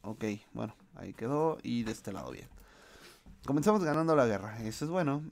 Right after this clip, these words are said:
Eso es muy, muy, muy, muy, muy, muy bueno. Genial.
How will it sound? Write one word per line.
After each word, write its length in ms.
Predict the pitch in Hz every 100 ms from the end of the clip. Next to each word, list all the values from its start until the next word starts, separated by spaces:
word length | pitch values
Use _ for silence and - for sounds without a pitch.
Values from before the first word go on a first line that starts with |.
| -
Eso 220 | - -
es 80 | 117
muy, 280 | 151 170 165
muy, 240 | - 123 123
muy, 160 | 123
muy, 180 | 113 113
muy, 160 | 113 110
muy 180 | 113 113
bueno. 360 | 117 120 131 - - _ _ - - - _ _ - - _ - - - - - - - - - - - - - _ _ - _ - -
Genial. 260 | - 113 110